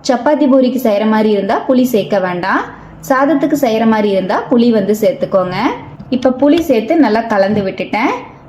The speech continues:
குக்கர் மூடி போட்டு மூடி ஒரு அஞ்சு விசில் விட்டு இறக்கிக்கலாங்க. அவ்வளவுதான். இப்ப ஒரு அஞ்சு விசில் விட்டு இறக்கிட்டேன். பிரஷர் நல்லா ரிலீஸ் ஆனதுக்கு அப்புறம் ஓபன் பண்ணிக்கலாம்.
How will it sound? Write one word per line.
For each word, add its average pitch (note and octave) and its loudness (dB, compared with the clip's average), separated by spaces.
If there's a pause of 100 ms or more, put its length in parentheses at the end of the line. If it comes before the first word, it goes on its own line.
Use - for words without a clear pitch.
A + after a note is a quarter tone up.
(140)
குக்கர் C#4+ 2
மூடி C4+ 4
போட்டு A3+ 2 (100)
மூடி G3+ 0 (460)
ஒரு A#3 2 (100)
அஞ்சு B3+ 4
விசில் A#3+ 0
விட்டு A3 -2
இறக்கிக்கலாங்க. F#3+ -4 (480)
அவ்வளவுதான். G#3+ 0
இப்ப D4+ -2
ஒரு G#3 2
அஞ்சு A#3+ 4
விசில் A#3 2
விட்டு A#3+ -2 (140)
இறக்கிட்டேன். F#3 -4 (160)
பிரஷர் B3 2
நல்லா G#3+ 2 (120)
ரிலீஸ் A3 0
ஆனதுக்கு F#3 -2
அப்புறம் G#3+ 0
ஓபன் F3 -6
பண்ணிக்கலாம். F3+ -2